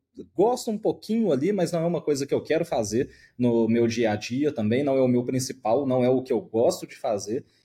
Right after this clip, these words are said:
Então, ah, tudo aquilo que não se trata de técnico, normalmente é, é, é o que eu tento jogar a prioridade lá embaixo, eu tento empurrar o máximo possível pra poder ser realizado. No final do dia tem que ser feito, né? Não tem como fugir desse tipo,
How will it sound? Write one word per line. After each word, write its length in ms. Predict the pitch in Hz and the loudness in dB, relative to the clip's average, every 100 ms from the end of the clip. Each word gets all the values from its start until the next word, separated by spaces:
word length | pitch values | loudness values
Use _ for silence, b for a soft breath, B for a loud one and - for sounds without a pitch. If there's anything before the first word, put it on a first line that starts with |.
| - | -10
Então, 520 | 113 113 127 139 123 - | -2 0 2 0 -4 -4
ah, 240 | 117 117 | -2 -2
tudo 320 | 117 180 196 | -4 -2 0
aquilo 340 | 175 143 131 131 | 0 0 -2 -2
que 160 | - | -6
não 360 | 127 120 139 196 | -2 -2 -2 -4
se 160 | - | -6
trata 280 | - 123 120 | -4 -2 -2
de 140 | 117 - | -8 -6
técnico, 640 | - 131 135 165 165 165 - - | 0 0 -2 -8 -8 -10 -12 -6
normalmente 720 | 117 147 143 117 131 - 156 | -2 0 0 0 -2 -4 2
é, 240 | 143 - | 2 4
é, 180 | 131 131 B B - | 2 0 B B -2
é 100 | 123 | 0
o 80 | 127 | 0
que 60 | |
eu 60 | 131 | -2
tento 360 | 127 127 131 | -2 -4 -4
jogar 320 | 117 127 110 127 | 0 0 2 0
a 20 | |
prioridade 600 | - 131 123 117 117 117 | 0 0 0 0 -2 -2
lá 80 | 117 | -2
embaixo, 440 | 107 113 131 131 | -2 0 0 0
eu 60 | 127 | -4
tento 520 | - 120 131 131 127 B B - | -2 -4 -2 -2 -6 B B -6
empurrar 460 | 123 131 107 123 | -2 0 2 4
o 40 | 131 | 4
máximo 540 | 113 120 147 - 139 | 4 2 0 -4 -6
possível 420 | 143 - 127 127 | -6 -6 -4 -4
pra 120 | 127 | -4
poder 240 | 127 123 120 | -6 -4 -2
ser 160 | 127 | 0
realizado. 480 | 120 127 131 101 101 | 0 0 -2 -6 -8
No 80 | 143 | -12
final 240 | 175 160 | -4 -2
do 80 | 156 | -2
dia 180 | - 156 | -4 -8
tem 140 | 151 147 | -8 -8
que 60 | |
ser 160 | - 127 | -4 -4
feito, 340 | - 135 - _ _ _ | -4 -6 -8 _ _ _
né? 180 | 101 110 | -4 0
Não 140 | 135 123 | 2 2
tem 180 | 120 | 0
como 460 | 120 110 117 101 - _ _ _ _ _ _ _ | 0 0 0 -2 -8 _ _ _ _ _ _ _
fugir 420 | - 127 104 117 | -4 -2 0 0
desse 300 | 131 117 113 | 0 0 -2
tipo, 500 | - 120 117 123 110 | -4 -4 -2 -2 -4